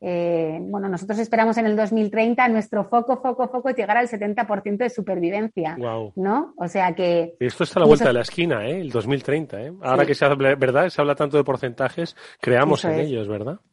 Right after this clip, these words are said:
Speaker 1: Y
Speaker 2: Mm.
Speaker 1: eso solo se consigue de verdad con la investigación. Entonces, yo creo que esta carrera hay que correrla, hay que salir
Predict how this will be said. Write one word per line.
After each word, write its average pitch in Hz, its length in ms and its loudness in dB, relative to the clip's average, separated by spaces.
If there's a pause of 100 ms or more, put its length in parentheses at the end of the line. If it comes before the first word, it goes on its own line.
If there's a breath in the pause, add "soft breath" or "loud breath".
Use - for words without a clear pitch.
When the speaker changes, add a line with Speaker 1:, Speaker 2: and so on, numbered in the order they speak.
(120)
Speaker 1:
Y 214 80 -2
Speaker 2:
Mm. 208 60 2
Speaker 1:
eso 202 280 2
solo 220 220 2
se 233 140 0
consigue 214 540 -2 (100)
de 175 140 -4
verdad 175 200 -2
con 175 80 -2
la 170 80 -2
investigación. 165 680 -6
Entonces, 175 340 -6 (120)
yo 175 140 -6
creo 185 200 -4
que 175 180 -4
esta 180 220 -4
carrera 180 560 -2 (380 soft breath)
hay 190 140 0
que 185 120 -2
correrla, 160 640 -4
hay 180 160 -4
que 175 160 -6
salir 233 480 0